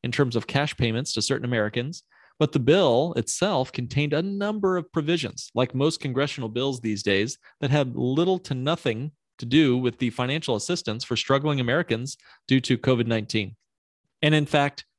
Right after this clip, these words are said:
the punchline of this smoke-filled room is that life insurance snuck its way into this giant omnibus spending package, making it a new rule allowing life insurance companies to manufacture life insurance products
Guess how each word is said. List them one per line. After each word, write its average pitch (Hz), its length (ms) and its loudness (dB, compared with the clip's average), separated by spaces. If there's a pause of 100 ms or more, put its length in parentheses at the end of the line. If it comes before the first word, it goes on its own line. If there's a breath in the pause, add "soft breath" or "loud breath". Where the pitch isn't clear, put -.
(100)
the 127 380 4
punchline 123 560 0
of 107 100 -6
this 120 240 0
smoke-filled 135 560 0
room 120 400 -2 (220)
is 117 160 -2
that 131 200 2
life 143 360 -4
insurance 107 640 -4
snuck - 360 0
its 143 160 0
way 107 440 2
into 117 260 -2
this 110 220 0
giant 123 580 0
omnibus 113 460 0
spending 110 320 -4
package, - 500 -4 (400 soft breath)
making 143 400 0
it 127 280 0
a 120 140 2
new 131 240 2
rule 143 460 0
allowing 123 440 -4 (120)
life 143 280 -4
insurance 156 400 -2
companies 120 520 -4
to 113 100 -4
manufacture 135 720 -2
life 123 260 -2
insurance 127 380 -2
products 143 600 -4